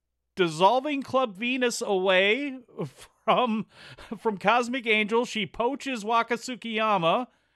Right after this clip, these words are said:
And then Saori Anou comes in where everybody is crying. They're disheveled.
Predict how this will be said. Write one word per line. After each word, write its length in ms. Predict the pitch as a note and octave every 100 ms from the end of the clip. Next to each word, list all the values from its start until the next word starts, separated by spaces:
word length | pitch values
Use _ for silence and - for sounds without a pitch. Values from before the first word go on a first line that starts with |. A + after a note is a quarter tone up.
| _ _ _ _ _ E3
And 120 | F3+
then 120 | B3
Saori 580 | - A3+ G#3 C#4 E4 D#4+
Anou 760 | B3 D4 D4 F3 C3+ C#3 A3+ - _
comes 380 | - B3 C#4 B3
in 380 | G#3 A3 B3 C4+ - _ -
where 220 | E3+ G#3+
everybody 500 | A#3+ C#4+ B3+ C4 A#3+
is 140 | F#3
crying. 520 | - - A#3+ B3 B3+ B3+
They're 120 | G#3
disheveled. 680 | E3+ D#3+ A#3+ B3 B3 B3